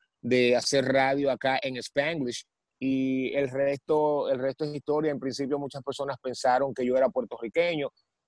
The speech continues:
a veces se me nota un poco en el hablar, un poquito, me sale un poquito del boricua, pero es por la afinidad que tengo con la cultura puertorriqueña. Este, tengo muchos allegados que son puertorriqueños, tengo un hijo boricua,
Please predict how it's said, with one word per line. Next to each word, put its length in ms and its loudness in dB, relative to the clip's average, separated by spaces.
a 100 4
veces 240 2
se 100 0
me 120 -2
nota 240 0
un 140 -2
poco 300 2
en 160 -6
el 80 0
hablar, 400 4
un 80 -4
poquito, 320 -6
me 120 -6
sale 200 -2
un 60 -8
poquito 300 -4
del 120 2
boricua, 420 0
pero 140 -2
es 40 -4
por 200 2
la 200 6
afinidad 600 -2
que 100 -4
tengo 300 -4
con 100 -4
la 80 0
cultura 400 -2
puertorriqueña. 880 -2
Este, 920 0
tengo 240 -2
muchos 340 -2
allegados 1040 4
que 60 -8
son 180 -8
puertorriqueños, 800 -2
tengo 160 -2
un 80 -6
hijo 160 -2
boricua, 640 6